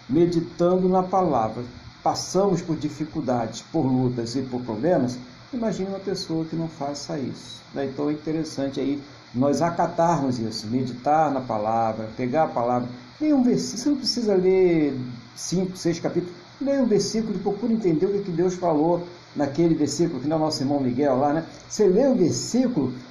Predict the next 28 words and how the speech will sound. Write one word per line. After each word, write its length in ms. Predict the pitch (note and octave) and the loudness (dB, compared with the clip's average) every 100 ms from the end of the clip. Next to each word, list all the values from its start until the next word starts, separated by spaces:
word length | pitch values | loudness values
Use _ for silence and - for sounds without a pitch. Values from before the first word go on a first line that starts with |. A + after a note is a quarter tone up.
| - | -12
e 80 | - | -8
procura 460 | - B3 - D4+ D#4+ | -2 0 0 4 4
entender 320 | B3+ G3+ F3 | 6 4 4
o 20 | |
que, 80 | F#3 | 2
que 100 | F3 | 0
Deus 140 | E3 | 0
tá 100 | E3 | 0
falando 220 | E3 D3+ D3+ | -2 0 0
naquele 320 | D3 D3+ C#3 | 2 0 2
versículo, 540 | C3+ - - C3 B2 | -2 -4 -2 -2 -4
o 40 | - | -6
que, 80 | |
que 140 | E3+ F#3 | -2 -2
aquela 380 | - - F3 E3 | -2 2 2 2
passagem 680 | D#3+ D#3 - E3 E3+ D#3 | -2 -4 -2 0 2 2
está 200 | B2+ - | -2 -4
dizendo 520 | C3+ A#2+ C3 D3+ B2+ B2 | -4 -4 0 0 0 -2
pra 140 | C3+ | 0
nós, 420 | C#3 D3 C3 - - - - | 2 2 2 -2 -12 -20 -10
que 60 | D3+ | -6
Deus 260 | C3+ F#3 F3 | 0 2 2
ele 120 | E3 | 0
fala 260 | F3+ E3+ | 2 2
muito 260 | D#3 G3 G3+ | 2 0 0
através 400 | - C#3+ C#3 C3 | -2 0 0 -2
disso 220 | B2 - | -4 -2
aí. 280 | B2 B2 A#2+ | -2 0 -2